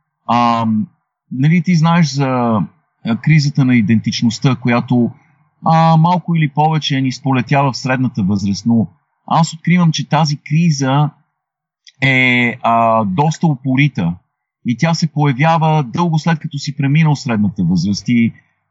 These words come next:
ам, а, така че начина, начина, по който се обажда,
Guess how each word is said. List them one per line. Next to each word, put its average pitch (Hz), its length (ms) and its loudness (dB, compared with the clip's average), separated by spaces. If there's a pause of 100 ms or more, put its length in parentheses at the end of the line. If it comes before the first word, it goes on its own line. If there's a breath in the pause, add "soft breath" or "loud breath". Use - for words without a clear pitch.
(280)
ам, 113 480 2 (840)
а, 110 440 2
така 156 320 -2
че 156 360 0 (140)
начина, 156 640 0 (480)
начина, 180 380 0
по 147 120 -8
който 160 320 -2
се 143 140 -4
обажда, 113 760 -2